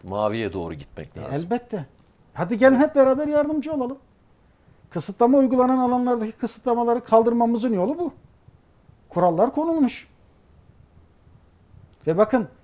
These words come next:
Speaker 2: bazı vilayetler, bazı vilayetler bunu yaptı. Bizler, bizler tabii ki, e, bazı vilayetlere göre,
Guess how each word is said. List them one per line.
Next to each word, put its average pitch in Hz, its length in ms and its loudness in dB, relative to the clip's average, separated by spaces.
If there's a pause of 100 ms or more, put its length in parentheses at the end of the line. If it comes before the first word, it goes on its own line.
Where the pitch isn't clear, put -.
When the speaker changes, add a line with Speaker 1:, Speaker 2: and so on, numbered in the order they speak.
(180)
Speaker 2:
bazı 220 420 2
vilayetler, 202 560 2 (480)
bazı 180 340 2
vilayetler 160 560 0
bunu 180 120 -6
yaptı. 269 380 -6 (1600)
Bizler, 180 420 2 (300)
bizler 180 400 0
tabii 202 260 -2
ki, 165 240 -2 (500)
e, 147 360 0 (120)
bazı 202 300 0
vilayetlere 175 520 0
göre, 175 320 -2